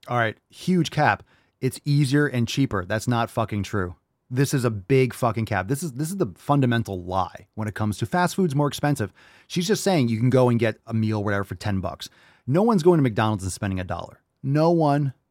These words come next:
no one. You go into a dollar menu, what do you get? You get five or six things. The average, let's say it's ten bucks, okay? That's a pound of grass-fed beef and even a couple sweet potatoes or some fruit. A pound of grass-fed, grass-finished beef is gonna be seven bucks,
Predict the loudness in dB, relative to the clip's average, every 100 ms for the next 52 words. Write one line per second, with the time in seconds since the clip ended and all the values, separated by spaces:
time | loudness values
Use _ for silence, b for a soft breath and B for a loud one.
0 | _ -4 0 2 2 0 -4 -12 -20 _
1 | _ _ -4 4 4 4 4 2 4 4
2 | 4 2 2 2 0 0 -2 -4 -6 0
3 | 0 0 -4 -10 -8 -10 -10 -8 -2 0
4 | -2 -2 -2 0 -2 -2 -2 -2 -4 -10
5 | -20 _ _ _ -8 -2 0 0 b b
6 | b b _ _ _ _ -2 0 2 -2
7 | -12 _ _ _ -8 -6 -2 2 2 2
8 | 0 0 0 -2 -2 -2 -4 -4 -2 0
9 | 0 0 -2 -4 -4 -4 -4 -8 -12 -12
10 | -20 _ _ _ _ _ _ -6 -2 -4
11 | -2 -4 -4 _ _ _ _ _ _ _
12 | -12 -6 0 2 2 0 0 0 0 -2
13 | -2 0 0 0 -2 -2 -4 -4 -4 -6
14 | -8 -8 -10 -4 -2 -2 -4 -6 -8 -18